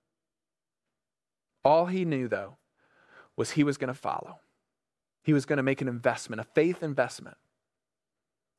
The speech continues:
And yes, problems would be solved and lives would be changed. But he knew where he was gonna build his life. Not on sand that would wash away in a storm,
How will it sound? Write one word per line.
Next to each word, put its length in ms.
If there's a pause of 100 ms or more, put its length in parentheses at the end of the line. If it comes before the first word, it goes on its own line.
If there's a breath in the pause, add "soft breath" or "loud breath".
And 120
yes, 160
problems 380
would 100
be 80
solved 500
and 100
lives 300
would 80
be 80
changed. 680 (2750)
But 120
he 140
knew 160
where 120
he 40
was 140
gonna 160
build 240
his 180
life. 340
Not 260
on 200
sand 520
that 80
would 100
wash 340
away 220
in 80
a 40
storm, 640